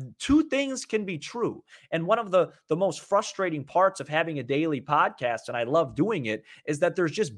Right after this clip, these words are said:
built-in reaction day to day when you have to cover a game. And so when somebody's not performing, you have to call them out like that. And I do it in a passionate way and sometimes a comedic way. And so sometimes I get labeled of,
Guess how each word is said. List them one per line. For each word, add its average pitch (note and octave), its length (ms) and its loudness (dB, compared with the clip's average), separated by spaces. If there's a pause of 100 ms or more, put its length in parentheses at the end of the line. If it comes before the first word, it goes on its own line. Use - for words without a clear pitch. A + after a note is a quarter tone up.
built-in F#3 520 6
reaction C3 680 2
day C#3+ 180 2
to C3+ 120 0
day E3 280 2
when B2+ 160 -4
you C3 80 -2
have D3 140 0
to - 80 -10
cover F3+ 340 2
a A#2 60 0
game. D#3+ 380 -4
And A2+ 100 -12
so D3 220 0 (180)
when C#3 140 -2
somebody's F#3+ 500 0
not F#3+ 220 0
performing, F3+ 520 -2
you D#3+ 100 6
have G#3+ 140 4
to - 80 -16
call G3 320 4
them D#3+ 220 4
out A3 260 6
like G#2+ 240 -8
that. G#2 320 0 (360)
And E3 320 2 (600)
I F3+ 420 10 (240)
do D3+ 180 4
it E3+ 80 2
in C#3 80 -6
a - 20 -2
passionate C3+ 560 2
way C3+ 260 4
and D3+ 120 -8
sometimes C#3+ 400 -6
a A2 40 -10
comedic C3+ 560 -4
way. A#2+ 280 6
And A#2 100 -6
so C3 140 -10
sometimes E3 480 -2
I C#3 100 4
get B2 220 -2
labeled C3 420 2
of, A2 140 4